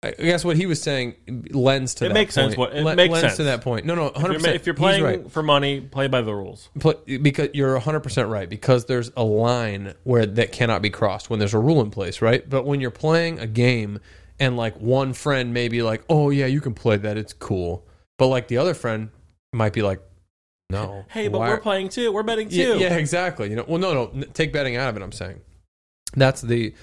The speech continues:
Speaker 1: that's the overlap that I was kinda trying to tell him, is that, like, that, that fucks with me a little bit when I'm gambling with people, because I play so much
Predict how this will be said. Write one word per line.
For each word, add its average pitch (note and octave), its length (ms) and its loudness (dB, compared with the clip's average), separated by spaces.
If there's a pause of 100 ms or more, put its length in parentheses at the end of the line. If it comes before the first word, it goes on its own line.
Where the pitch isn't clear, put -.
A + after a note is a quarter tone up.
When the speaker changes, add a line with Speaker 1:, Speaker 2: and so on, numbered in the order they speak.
(120)
Speaker 1:
that's C#3+ 200 2
the D3 100 0
overlap B2 360 0
that G#2 80 -4
I A2 80 0
was A2 140 -4
kinda G#2 240 -4
trying G#2 320 -6
to F2+ 140 -8
tell G#2 320 0
him, A2+ 200 -2
is G2 120 -6
that, G2+ 120 -8
like, F#2+ 280 -2 (580)
that, A#2 320 2 (680)
that - 380 -2
fucks - 340 -2
with A#2 80 0
me A#2 140 4
a C#3 80 6
little B2+ 180 0
bit G2+ 180 -6
when G2+ 140 -6
I'm G2 200 -2
gambling G#2+ 420 2
with A#2 120 2
people, B2 220 0
because A#2+ 240 0
I G#2+ 80 0
play B2 240 0
so G#2+ 220 -4
much G#2+ 440 0